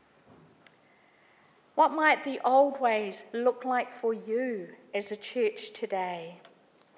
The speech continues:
Where might God be saying, "Forget the way that things have been.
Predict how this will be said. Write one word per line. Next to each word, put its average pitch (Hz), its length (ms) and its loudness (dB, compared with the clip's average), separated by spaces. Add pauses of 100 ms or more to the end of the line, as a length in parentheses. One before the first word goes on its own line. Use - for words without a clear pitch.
(1040)
Where 330 160 2
might 311 320 6
God 254 460 8
be 247 140 0
saying, 240 560 2
"Forget 311 600 0
the 320 100 -4
way 277 380 0
that 269 220 -12
things 269 320 -4
have 294 240 -4
been. 285 520 -2